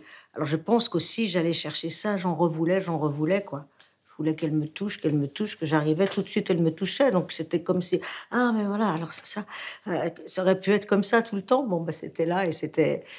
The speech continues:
et pour, pour, euh, et ça allait partir, puisque je... on savait qu'elle allait mourir, donc, euh, on le sait. Donc, euh, donc, évidemment que je suis restée collée à elle. Et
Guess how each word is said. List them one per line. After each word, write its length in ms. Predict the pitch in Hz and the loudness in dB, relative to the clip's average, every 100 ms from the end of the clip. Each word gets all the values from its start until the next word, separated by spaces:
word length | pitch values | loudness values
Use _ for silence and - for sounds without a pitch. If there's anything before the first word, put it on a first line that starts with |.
| - - | -16 -8
et 80 | 139 | -6
pour, 240 | - 131 | -6 -10
pour, 300 | - 143 139 | -6 -2 0
euh, 140 | 143 139 - - | 0 0 -6 -6
et 40 | |
ça 160 | - 175 | -2 4
allait 140 | 170 | 6
partir, 420 | 165 170 - 202 | 6 2 0 0
puisque 280 | - 143 - | 0 -6 -6
je... 180 | 139 - 160 | -6 -8 -10
on 60 | |
savait 300 | - 175 196 | -8 -2 0
qu'elle 160 | 190 143 | 0 2
allait 100 | 156 | 2
mourir, 400 | 160 160 160 147 | 4 4 4 4
donc, 260 | 143 135 151 | 0 -2 0
euh, 140 | 139 - - - - - | 0 -4 -20 -20 -16 -6
on 40 | |
le 60 | 151 | -4
sait. 320 | - 202 202 - - - _ - | 0 0 -2 -12 -20 -20 _ -2
Donc, 280 | 156 156 160 | 2 2 4
euh, 220 | 160 156 | 4 4
donc, 200 | 151 147 | 2 0
évidemment 220 | 165 214 226 | 0 2 0
que 40 | |
je 20 | |
suis 80 | - | 0
restée 280 | 147 - 156 | -4 -2 0
collée 300 | 170 156 156 | 4 6 6
à 140 | 139 139 | 4 2
elle. 240 | 156 156 | 0 -2
Et 520 | 135 120 117 104 - | -2 -4 -4 -6 -12